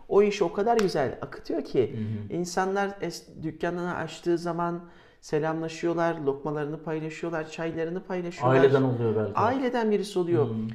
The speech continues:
Speaker 1: Şunu yapmıyor Gazi amca. İnsanların pisliğini, insanların çöplüğünü topluyorum diye isyan etmiyor.
Speaker 2: Hmm.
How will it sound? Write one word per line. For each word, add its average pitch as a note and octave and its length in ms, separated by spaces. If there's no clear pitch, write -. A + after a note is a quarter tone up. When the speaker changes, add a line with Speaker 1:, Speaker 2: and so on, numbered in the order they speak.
Speaker 1:
Şunu A3 240
yapmıyor B3 400
Gazi C3+ 340
amca. A#2+ 320
İnsanların G3+ 680
pisliğini, F#3 560
insanların F#3 580
çöplüğünü F3+ 840
topluyorum F#3 520
diye F3+ 180
isyan F#3 460
etmiyor. D3+ 460
Speaker 2:
Hmm. B2 60